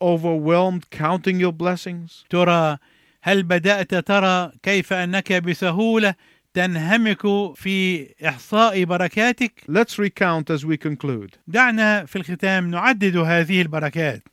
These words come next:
Speaker 1: We have the blessing of election.
Speaker 2: لدينا بركة الاختيار.
Speaker 1: We have the blessing of the new birth.
Speaker 2: لدينا بركة الولادة الجديدة.
Speaker 1: We have the blessing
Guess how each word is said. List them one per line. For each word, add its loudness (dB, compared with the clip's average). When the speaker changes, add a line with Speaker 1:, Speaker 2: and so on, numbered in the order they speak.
Speaker 1:
We -2
have 2
the 0
blessing -2
of -2
election. -4
Speaker 2:
لدينا 2
بركة -2
الاختيار. -2
Speaker 1:
We -2
have 0
the -2
blessing -2
of -4
the -2
new -4
birth. -8
Speaker 2:
لدينا 2
بركة -2
الولادة 2
الجديدة. -2
Speaker 1:
We 2
have 2
the -2
blessing -2